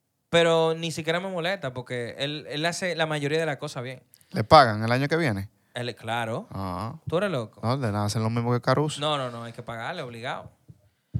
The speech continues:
Speaker 1: Eh, no, eh, yo creo que le tumban el estadio, a, eh, el cripto, <laughs> si no. <laughs> Tú eres loco. Eh, pero hablando bien de los Lakers, eh, me gustó la defensa que metieron. Ellos apretaron bien heavy y los Tigres se asustaron, loco.
Speaker 2: Ujú.
Speaker 1: Se asustaron de verdad. O sea,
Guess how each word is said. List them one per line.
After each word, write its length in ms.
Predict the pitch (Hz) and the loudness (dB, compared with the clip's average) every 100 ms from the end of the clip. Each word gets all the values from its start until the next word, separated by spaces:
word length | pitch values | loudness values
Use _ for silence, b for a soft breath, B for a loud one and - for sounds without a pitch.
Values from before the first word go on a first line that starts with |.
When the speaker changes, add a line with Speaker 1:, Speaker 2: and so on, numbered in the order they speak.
| - - | -8 -10
Speaker 1:
Eh, 220 | 131 - 139 | -8 -8 -2
no, 300 | 160 190 107 | -2 -2 -6
eh, 180 | 98 135 | -8 -6
yo 100 | 135 | -4
creo 160 | 143 | -2
que 100 | 147 | -2
le 140 | 160 170 | -2 -2
tumban 380 | 180 180 139 | -4 -4 -6
el 80 | 131 | -6
estadio, 420 | 123 135 131 117 | -4 -2 -2 -2
a, 160 | 107 - - | -4 -8 -12
eh, 120 | 120 117 | -8 -6
el 120 | - | -4
cripto, 480 | 190 143 - 82 - | -2 -2 -4 -10 -12
<laughs> 20 | |
si 220 | - 127 | -16 -14
no. 200 | 120 123 | -10 -12
<laughs> 720 | - - - 156 - - - _ - | -12 -12 -10 -10 -14 -16 -20 _ -10
Tú 80 | 170 | -6
eres 140 | 175 | -4
loco. 320 | 143 117 107 - 165 B B B B - | -4 -6 -14 -16 -14 B B B B 4
Eh, 440 | 165 170 165 - | 6 8 6 4
pero 160 | 180 175 | 4 6
hablando 480 | 180 160 170 185 220 | 6 6 6 6 4
bien 140 | 226 | 4
de 80 | 226 | 4
los 100 | 220 | 4
Lakers, 400 | 190 151 143 135 - _ _ _ _ - | 4 4 2 -2 -6 _ _ _ _ 0
eh, 180 | 151 147 | 2 2
me 100 | 156 | 2
gustó 220 | 156 165 | 4 6
la 100 | 190 | 6
defensa 440 | 190 - 175 156 139 | 4 0 -2 -2 -4
que 80 | 135 | -4
metieron. 360 | 127 143 151 135 | 0 0 0 -2
Ellos 180 | 151 214 | 0 2
apretaron 460 | 214 185 190 165 | 0 0 0 0
bien 220 | 156 175 | -4 -4
heavy 360 | 147 139 127 123 | -2 -2 0 -2
y 100 | 147 | -2
los 160 | 143 139 | -2 0
Tigres 300 | 156 196 185 | -2 -2 -4
se 80 | 196 | -4
asustaron, 500 | 175 147 113 110 107 | -6 -2 -2 -2 -6
loco. 220 | 104 98 | -10 -8
Speaker 2:
Ujú. 320 | 113 113 113 135 - | -10 -10 -12 -14 -2
Speaker 1:
Se 100 | 165 | 0
asustaron 340 | 156 165 190 | 6 4 6
de 80 | 202 | 4
verdad. 280 | 180 143 139 | 4 4 2
O 40 | |
sea, 380 | 156 151 123 | 4 2 2